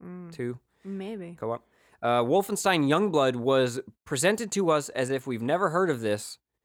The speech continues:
Speaker 2: And there, like, they, he was like, "And now I want to show you Wolfenstein Youngblood, the co-op experience from," and it's like, "Wait, we already know.
Speaker 1: Yeah, we did hear about
Speaker 2: You talked
Speaker 1: that.
Speaker 2: about this already."
Speaker 1: Maybe it was a new trailer, though.
Speaker 2: But he, like, he was like, "And just so you know, it's co-op!" Like, yeah, we know.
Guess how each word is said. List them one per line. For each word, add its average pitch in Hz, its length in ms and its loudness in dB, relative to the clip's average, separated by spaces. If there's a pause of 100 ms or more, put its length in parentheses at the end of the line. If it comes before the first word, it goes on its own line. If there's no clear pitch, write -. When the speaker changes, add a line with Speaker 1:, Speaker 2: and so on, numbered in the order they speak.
(380)
Speaker 2:
And 131 120 0
there, 143 200 2
like, 135 260 0
they, 143 140 4
he 139 100 0
was 139 140 0
like, 123 180 -2
"And 113 220 0
now 117 300 2
I 101 80 2
want 120 240 -6
to 131 60 -10
show 113 280 -6
you 85 200 -12
Wolfenstein 120 720 -8
Youngblood, 104 480 -6 (480)
the 107 300 -6 (260)
co-op 170 800 2
experience 143 760 0
from," 151 200 -2
and 131 80 -6
it's 117 100 -6
like, 113 180 -6
"Wait, 123 160 -2
we 101 80 -6
already 123 160 -2
know. 113 320 -4
Speaker 1:
Yeah, 208 140 -6
we 190 120 -4
did 190 160 -6
hear 185 140 -10
about 175 160 -12
Speaker 2:
You 117 60 -10
talked 135 200 -2
Speaker 1:
that. 131 60 -8
Speaker 2:
about 107 80 -2
this 92 140 -4
already." 87 180 -4
Speaker 1:
Maybe 233 220 -2
it 240 40 -2
was 220 140 -6
a - 20 -6
new 208 140 -6
trailer, 185 340 -8
though. 180 240 -16 (140)
Speaker 2:
But 139 100 0
he, 147 140 2
like, 143 300 0 (160)
he 127 100 -10
was 131 120 -4
like, 117 220 -4 (280)
"And 117 140 -2
just 143 240 0
so 156 80 2
you 143 140 4
know, 117 480 2 (300)
it's 240 240 2
co-op!" 294 640 4
Like, 143 180 0
yeah, 135 140 0
we 131 80 0
know. 117 220 0